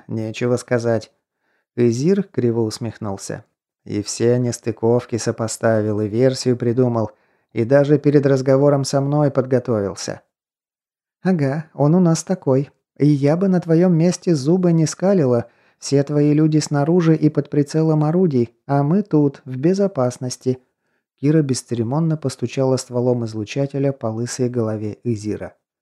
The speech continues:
«Очнись, вы просрали этот спор, даже его как следует не начав». «Осторожнее, девочка, не надо лишних движений, ты можешь об этом потом пожалеть».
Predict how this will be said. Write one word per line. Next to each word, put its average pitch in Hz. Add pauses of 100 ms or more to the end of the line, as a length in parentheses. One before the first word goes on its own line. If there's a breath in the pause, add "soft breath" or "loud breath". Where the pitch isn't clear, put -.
(680)
«Очнись, 160
вы 147
просрали 170
этот 160
спор, 180
даже 160
его 160
как 156
следует 165
не 160
начав». 156 (1700)
«Осторожнее, 107
девочка, 104
не 139
надо 160
лишних 123
движений, 110
ты 127
можешь 131
об 135
этом 135
потом 135
пожалеть». 135